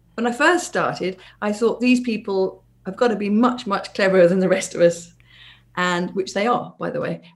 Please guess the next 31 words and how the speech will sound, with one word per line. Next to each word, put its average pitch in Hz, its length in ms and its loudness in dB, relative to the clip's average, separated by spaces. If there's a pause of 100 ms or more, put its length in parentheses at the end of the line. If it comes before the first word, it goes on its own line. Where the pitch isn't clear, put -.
(120)
and 226 340 4
they've 233 140 4
gotta 226 160 4
be 220 100 4
much - 300 -2
braver 233 260 6
than 180 140 0
the 165 80 -2
rest 165 180 -2
of 165 60 -8
us, 170 160 -6
which 190 200 -2
they're 185 120 -2
certainly 196 340 -2
braver 175 300 0
than 170 160 -4
me. 165 260 -2 (400)
Uh, 170 180 0
I 196 120 2
don't 196 140 -2
even 185 180 0
like 185 200 0
going 190 200 -2
in 185 80 -4
elevators. - 580 -6 (260)
But, - 320 0
um, 233 300 4 (1700)
but 247 320 4
what 294 180 0
I 311 100 2
found, 302 840 0